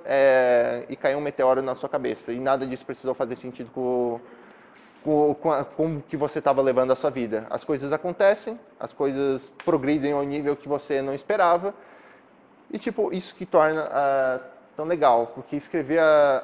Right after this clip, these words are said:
essa história depende de você. Baseado em tudo o que eu, que eu falei sobre decisões, é, objetivos e solução de problema,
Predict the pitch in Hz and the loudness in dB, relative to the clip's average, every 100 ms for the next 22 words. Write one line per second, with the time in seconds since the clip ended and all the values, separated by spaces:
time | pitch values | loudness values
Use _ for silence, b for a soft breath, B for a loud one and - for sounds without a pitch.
0 | - 123 139 - 160 170 135 - - _ | -6 -10 -12 -2 2 2 0 -8 -20 _
1 | _ _ _ _ _ _ _ 135 156 131 | _ _ _ _ _ _ _ -4 -4 -6
2 | 139 170 - 127 107 - _ _ _ _ | -4 -4 -2 -4 -4 -12 _ _ _ _
3 | - 147 175 208 202 156 165 - 208 202 | 0 2 4 2 0 -8 -12 -8 -8 -4
4 | 160 123 131 143 127 131 127 135 135 127 | -4 -6 -8 -6 -4 -4 -8 -6 -6 -6
5 | 139 127 123 135 - 160 156 131 - - | -6 -6 -8 -10 -6 -4 -4 -6 -12 -20
6 | B B B _ 127 123 120 117 110 - | B B B _ 2 4 6 4 2 -2
7 | 131 120 135 - 156 135 123 151 135 156 | -6 -4 -6 -2 -4 -4 -6 -6 -6 -6
8 | 135 - 127 135 175 143 104 | -10 -10 -6 -2 -2 -2 -6